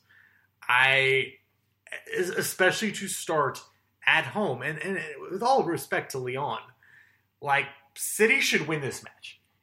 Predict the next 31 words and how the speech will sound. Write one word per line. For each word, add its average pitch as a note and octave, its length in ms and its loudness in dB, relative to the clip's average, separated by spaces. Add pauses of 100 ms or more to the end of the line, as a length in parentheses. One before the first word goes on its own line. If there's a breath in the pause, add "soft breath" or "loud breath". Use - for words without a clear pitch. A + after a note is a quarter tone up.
(100)
If D3+ 220 -2
they A#3 360 4
want G3+ 300 -2
to F#3+ 100 -2
be D3 640 -4 (1120)
ch-, - 180 -6
uh, B2+ 380 0 (140)
a D3 100 -2
team F3 500 -6
that's C3 300 -4
going D#3+ 300 -6
to D3 100 -2
win D3 280 -8
the B2 100 -4
Champions C#3 500 -6
League, A2 260 -14 (160)
which B2 180 -8
is B2+ 320 -8
at A#2+ 120 -8
this D3 160 -6
point C3+ 320 -6 (360 soft breath)
what C3+ 160 -8
they C3+ 100 -4
should D3 280 -4
be C#3 100 -10
desiring. A#2 640 -2
We G#2+ 60 -12
talked A#2+ 220 -10
about A2 260 -14
goals B2 360 -12 (200)
earlier. B2 300 -8